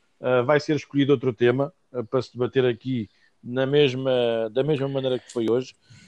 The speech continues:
Quero agradecer ao Figo e ao J P pela pa-, participação, que neste tema que é tão importante para nós,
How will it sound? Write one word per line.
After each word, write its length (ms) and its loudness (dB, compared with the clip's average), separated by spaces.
Quero 140 8
agradecer 340 6
ao 120 6
Figo 520 2
e 140 0
ao 100 8
J 260 4
P 200 2
pela 260 6
pa-, 160 6
participação, 840 0
que 80 -12
neste 260 2
tema 240 4
que 140 4
é 40 6
tão 160 4
importante 520 0
para 160 4
nós, 420 2